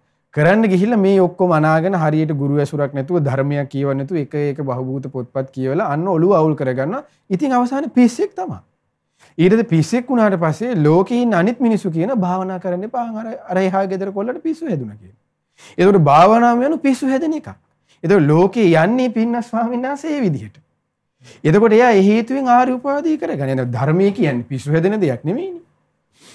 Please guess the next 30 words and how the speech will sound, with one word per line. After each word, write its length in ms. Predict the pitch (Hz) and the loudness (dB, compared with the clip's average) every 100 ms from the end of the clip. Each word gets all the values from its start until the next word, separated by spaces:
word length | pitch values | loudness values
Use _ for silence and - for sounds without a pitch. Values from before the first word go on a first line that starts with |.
| - | -4
එතකොට 300 | 156 185 254 | 2 2 4
අන්න 240 | 226 240 | 4 4
ඒකයි 300 | 247 254 269 | 2 0 0
මේ 260 | 240 226 220 208 - _ _ - | 0 0 0 -2 -8 _ _ -8
ශ්‍ර-, 180 | 151 131 156 | -6 -4 -4
ඉන්ද්‍රිය 480 | - 147 170 208 233 | 0 2 4 4 4
ධර්මයේ 500 | 185 147 170 196 220 | 4 4 2 2 0
ඉන්ද්‍රියන්ගේ 720 | 139 151 170 202 202 220 220 | 0 0 2 2 2 2 0
හරියට 420 | 208 160 180 202 208 | -2 -2 -2 -4 -4
පිහිටීම 440 | 160 175 220 214 | -4 -2 -2 -2
වැදගත් 420 | 190 202 208 - | -2 -2 -4 -6
වෙනවා 240 | 139 123 110 | -8 -8 -10
කියලා 200 | 110 101 | -14 -16
කියන්නේ. 220 | 101 113 _ _ - | -20 -20 _ _ 2
ඒ 160 | 165 | 4
හේතු 360 | 175 165 196 226 | 6 6 4 2
ඔක්කොම 280 | 196 233 240 | 0 0 0
ශ්‍රද්ධාව 480 | 208 185 196 233 226 | 0 0 2 2 2
නැතිකම 420 | 202 226 233 247 | -2 -4 -4 -4
ආදීනව. 460 | 226 226 170 135 95 _ _ _ _ _ _ _ - | -4 -4 -4 -6 -10 _ _ _ _ _ _ _ -2
එතකොට 220 | 160 175 | 0 2
ශ්‍රද්ධාව 480 | 139 139 147 208 226 | 0 0 4 4 4
හරියට 320 | 196 214 226 | 4 2 0
පිහිටියොත් 500 | 208 190 202 262 339 - _ _ _ _ - | -2 -2 -2 -2 -6 -8 _ _ _ _ -2
එතකොට 260 | 156 220 | 2 4
අනිත් 280 | 226 190 226 | 4 4 2
ඉන්ද්‍රිය 340 | 180 202 233 226 | 0 2 2 2
ධර්ම 300 | 208 254 247 | 2 0 -2
සියල්ල 320 | 233 254 247 | -2 -4 -4
පිහිටෙනවා. 480 | 233 240 135 104 | -4 -4 -8 -14